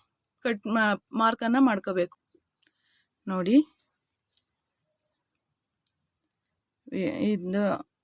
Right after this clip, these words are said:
ಶೋಲ್ಡರ್ ಹತ್ರ ಎಷ್ಟಿದೆ ಅಂತ ಫಸ್ಟ್ ನೋಡ್ಕೋಬೇಕು. ನೋಡಿ, ಒಂಬತ್ತೂವರೆ ಇಂಚಿದೆ.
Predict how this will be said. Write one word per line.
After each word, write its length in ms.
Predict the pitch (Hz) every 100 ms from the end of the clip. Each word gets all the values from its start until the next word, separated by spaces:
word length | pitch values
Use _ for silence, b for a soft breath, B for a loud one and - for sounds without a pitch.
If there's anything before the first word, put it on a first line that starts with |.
| _ _ _ _ _ _
ಶೋಲ್ಡರ್ 520 | - - 202 202 202 185
ಹತ್ರ 200 | - 214 311 - 214
ಎಷ್ಟಿದೆ 380 | 208 - 214 196
ಅಂತ 120 | 190 247 -
ಫಸ್ಟ್ 300 | 208 - 220 208
ನೋಡ್ಕೋಬೇಕು. 580 | 190 - 196 185 170 262 330 _ _ _ _ _ -
ನೋಡಿ, 180 | 208 208
ಒಂಬತ್ತೂವರೆ 680 | 190 196 208 - 220 170 170 202
ಇಂಚಿದೆ. 380 | 202 - 190